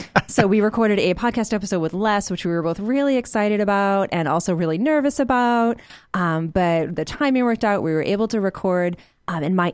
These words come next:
internet kept dropping out during the recording of the podcast, which in the earlier days was not uncommon from my office when I tried to do internet stuff.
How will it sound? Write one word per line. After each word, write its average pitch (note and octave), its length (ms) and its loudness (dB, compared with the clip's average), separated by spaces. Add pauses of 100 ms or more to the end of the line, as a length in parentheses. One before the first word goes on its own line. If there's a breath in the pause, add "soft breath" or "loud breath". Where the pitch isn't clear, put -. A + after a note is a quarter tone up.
internet G#3+ 520 0
kept - 180 -4
dropping E3 400 -2
out C#3+ 280 -2 (120)
during D3+ 580 -2
the D#3+ 220 -4
recording D#3 500 -4
of D3 80 -6
the F3 80 -4
podcast, A3+ 540 -2
which D#3+ 140 -6
in D#3+ 80 -4
the D#3 100 -4
earlier D3 260 -2
days D3 240 -6
was D#3 100 -8
not D3 160 -6
uncommon E3 460 -4
from D3 160 -6
my D#3+ 180 -4
office E3+ 380 -4
when D3 100 -6
I C#3+ 60 -6
tried C#3 240 -8
to - 80 -10
do C3+ 240 -6
internet A#2 380 -8
stuff. - 240 -8